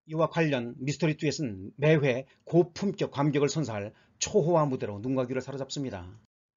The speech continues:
거울 벽으로 아름다운 그래픽이 오롯이 담길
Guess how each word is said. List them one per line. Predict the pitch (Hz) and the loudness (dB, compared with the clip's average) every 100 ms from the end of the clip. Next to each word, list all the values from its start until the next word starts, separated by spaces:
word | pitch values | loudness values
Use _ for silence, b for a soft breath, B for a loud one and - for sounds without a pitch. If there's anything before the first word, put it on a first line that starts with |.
| _ | _
거울 | 156 175 180 | 2 4 4
벽으로 | 165 147 147 | 0 -2 0
아름다운 | 151 160 156 151 | 0 0 -2 -2
그래픽이 | - 160 - | -4 -6 -6
오롯이 | 156 143 170 165 | -8 -2 -2 -2
담길 | 156 139 113 107 | -4 -4 -6 -12